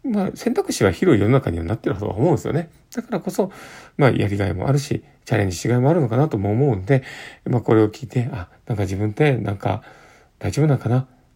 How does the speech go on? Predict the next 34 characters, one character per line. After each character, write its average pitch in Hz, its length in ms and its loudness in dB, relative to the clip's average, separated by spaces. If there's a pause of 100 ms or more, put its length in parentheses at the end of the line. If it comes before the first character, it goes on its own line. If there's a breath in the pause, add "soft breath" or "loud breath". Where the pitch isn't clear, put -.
な 101 80 -4
ん 95 40 -4
か 98 100 -2
こ 107 100 -4
れ 104 80 0
か 104 60 -2
ら 104 80 -2
先 110 180 -4
の 110 100 0
こ 131 100 2
と 104 100 0
っ - 40 -8
て 107 140 -6
ど 120 120 0
う 143 40 2
な 156 100 2
ん 131 40 2
だ 110 100 2
ろ 107 200 0
う？ - 40 -6
今 107 120 -2
言 107 80 2
っ 110 40 -4
た 117 80 0
み 104 100 -2
た 110 80 -2
い 98 60 -4
に 98 80 -4
考 127 100 -2 (120)
え 117 100 4
て、 143 180 2 (760 loud breath)
な - 80 -2
ん - 20 -10
か 98 260 -2